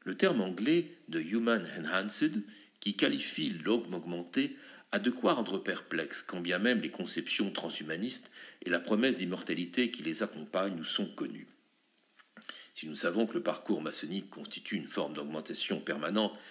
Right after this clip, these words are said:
et progressive de nous-mêmes, l'initié peut-il être considéré comme un homme ou une femme augmenté ?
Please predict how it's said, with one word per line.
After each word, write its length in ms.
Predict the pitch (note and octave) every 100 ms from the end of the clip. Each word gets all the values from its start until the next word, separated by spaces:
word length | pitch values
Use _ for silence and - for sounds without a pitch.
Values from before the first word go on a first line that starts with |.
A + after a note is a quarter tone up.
| - -
et 80 | -
progressive 640 | - G#2+ G#2+ G2+ - G#2
de 100 | E2+
nous-mêmes, 440 | E2 G#2 C3+ D3 - - - - -
l'initié 460 | C3+ D3+ - A2+
peut-il 380 | G#2 A2 - F#2
être 200 | F2 F#2+
considéré 580 | - A2 G#2 G2 A2 D#3
comme 200 | F2 D#2+
un 140 | E2
homme 200 | G#2+ G#2
ou 40 | D2+
une 100 | D2+
femme 260 | - E2
augmenté ? 600 | D#2 D2+ D2 C#2+ - -